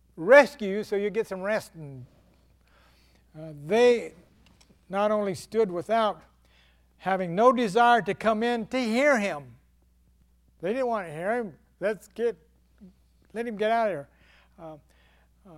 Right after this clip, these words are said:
but they just sent in, sent in a message, "Come on, tell, when you go in, hey, w-, I know you're, you're sick and you're next in line. Would you tell him when you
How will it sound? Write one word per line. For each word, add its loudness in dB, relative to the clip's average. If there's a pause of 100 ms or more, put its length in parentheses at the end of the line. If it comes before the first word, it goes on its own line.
(320)
but -6
they 4
just 0
sent 0
in, -2 (280)
sent -6
in -4
a -6
message, -6
"Come -4
on, -4 (480)
tell, -12
when -10
you -10
go -4
in, -12
hey, -16
w-, -16 (100)
I -16
know -6
you're, -8
you're -16
sick -10 (300)
and -12
you're 0
next -6
in -10
line. -6
Would -6
you -2
tell -2
him -6
when -10
you -8